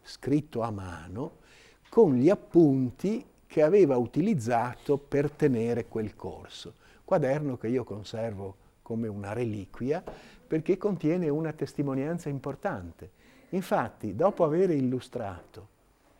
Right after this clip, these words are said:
l'argomento con cui Aristotele, nel dodicesimo della Metafisica, dimostra l'esistenza di un motore immobile, Gentile annotò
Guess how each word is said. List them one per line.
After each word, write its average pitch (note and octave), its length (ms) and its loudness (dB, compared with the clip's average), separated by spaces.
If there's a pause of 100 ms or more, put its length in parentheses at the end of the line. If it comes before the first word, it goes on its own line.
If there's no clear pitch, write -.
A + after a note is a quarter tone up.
(1800)
l'argomento A#2+ 920 -4
con G2+ 240 -10
cui F#3 280 0
Aristotele, F#2+ 840 -8
nel G2+ 200 -10
dodicesimo C3 720 -2
della A2+ 240 -6
Metafisica, G#2 800 -10
dimostra A#2+ 640 -8 (400)
l'esistenza G#2+ 680 -4
di G#2 100 -8
un G#2 80 -8
motore C#3 360 0
immobile, G2+ 540 -4 (420)
Gentile B2 720 0 (100)
annotò D3 720 -2